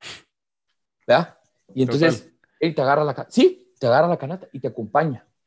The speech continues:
Speaker 1: a la caja y te la deja en la caja. Entonces, ese cu-, ese, ese, y lo, y lo cual yo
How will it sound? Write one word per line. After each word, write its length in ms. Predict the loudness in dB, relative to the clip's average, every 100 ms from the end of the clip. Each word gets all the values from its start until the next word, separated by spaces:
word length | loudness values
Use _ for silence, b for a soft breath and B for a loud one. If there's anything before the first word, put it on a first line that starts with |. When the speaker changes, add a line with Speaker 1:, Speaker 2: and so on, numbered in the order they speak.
| _
Speaker 1:
a 80 | -8
la 140 | -4
caja 360 | -2 -2 -6 _ _ _ -18
y 80 | -6
te 100 | -2
la 100 | 0
deja 100 | 0
en 60 |
la 100 | -4
caja. 300 | -4 -8 -10 _ _ _ _ _ _ _ -8
Entonces, 440 | -2 0 -2 _ 0
ese 360 | 2 2 -2
cu-, 220 | -4 -6 -2
ese, 280 | -2 0 -2
ese, 440 | -2 0 -4 -8 _ _
y 100 | -4
lo, 140 | -2
y 40 | 0
lo 120 | 0
cual 200 | 0 0
yo 320 | -2 -4 -6